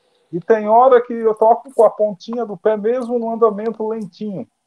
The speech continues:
Aí, aí vai do dia. É, porque, é, eu vou aproveitar, vou,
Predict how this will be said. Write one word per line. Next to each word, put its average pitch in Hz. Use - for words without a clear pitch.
Aí, 240
aí 214
vai 233
do 220
dia. 156
É, 135
porque, 202
é, 151
eu 139
vou 196
aproveitar, 185
vou, 196